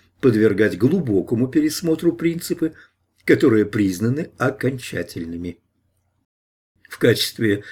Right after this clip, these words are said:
примеров потенциально возможного в рамках парадигмы торсионных полей были специально взяты ключевые базовые проблемы энергетики, транспорта,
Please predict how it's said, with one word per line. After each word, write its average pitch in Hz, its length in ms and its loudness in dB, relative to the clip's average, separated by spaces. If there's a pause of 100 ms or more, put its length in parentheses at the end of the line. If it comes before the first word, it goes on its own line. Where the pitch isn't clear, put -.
(140)
примеров 101 460 2
потенциально 98 600 -2
возможного 92 600 -2
в 92 40 -4
рамках 98 380 -4
парадигмы 92 540 -2 (260)
торсионных 92 560 0
полей 175 360 0 (260)
были 143 340 6
специально 127 580 0
взяты 110 360 2
ключевые 113 640 0
базовые 87 560 -2
проблемы 151 580 0 (240)
энергетики, 127 720 0
транспорта, 107 800 -4